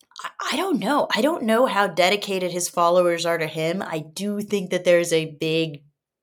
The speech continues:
drop off on people feeling the urgency to vote for Biden, to vote for Democrats. I, I'm, I s-, I say it could go either way. I got, I,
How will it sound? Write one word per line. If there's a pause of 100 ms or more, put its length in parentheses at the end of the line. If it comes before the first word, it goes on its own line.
(120)
drop
off
on
people
feeling
the
urgency
to
vote
for
Biden,
to
vote
for
Democrats. (640)
I,
I'm, (1000)
I
s-,
I
say
it
could
go
either
way.
I
got,
I,